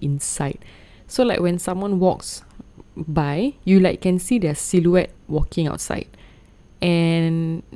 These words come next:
I, I, I, I don't think B T O houses now has, like, windows facing the corridors, but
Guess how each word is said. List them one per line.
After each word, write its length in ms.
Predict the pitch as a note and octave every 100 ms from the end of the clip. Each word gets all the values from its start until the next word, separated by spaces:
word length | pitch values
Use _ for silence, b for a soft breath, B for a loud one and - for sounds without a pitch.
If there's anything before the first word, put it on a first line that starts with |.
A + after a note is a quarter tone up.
| - - - C#2 - - -
I, 140 | F#3 G#3
I, 200 | G3 G3+ -
I, 160 | G#3 G3 - - - -
I 120 | G#3+
don't 280 | G#3+ D4 D#4+
think 260 | E4+ E4+ A#3
B 80 | A3
T 180 | - B3
O 80 |
houses 500 | A#3 G3 F#3+ G#3+ G#3
now 140 | G#3+ G3+
has, 240 | F3+ E3+
like, 220 | E3+ D#3 D#3+
windows 460 | E3+ E3+ F#3 -
facing 340 | E3+ D#3+ F#3 E3
the 80 |
corridors, 680 | D#3+ - D3+ D#3+ G#3+ D4 D#4
but 240 | F3 F3